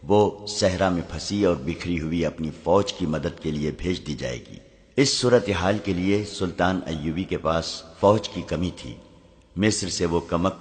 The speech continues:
नहीं मंगवाना चाहता था क्योंकि वहां की साजिशें दबी नहीं थीं।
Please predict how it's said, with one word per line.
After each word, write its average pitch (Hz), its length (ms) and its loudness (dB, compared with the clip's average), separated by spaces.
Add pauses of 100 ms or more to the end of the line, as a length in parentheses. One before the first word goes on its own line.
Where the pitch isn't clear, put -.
नहीं 82 200 -2
मंगवाना 80 420 0
चाहता 73 380 -4
था - 540 -4
क्योंकि 104 220 2
वहां 95 320 2
की 104 180 -6
साजिशें 87 680 0
दबी 78 240 -2
नहीं 76 220 -4
थीं। - 220 -14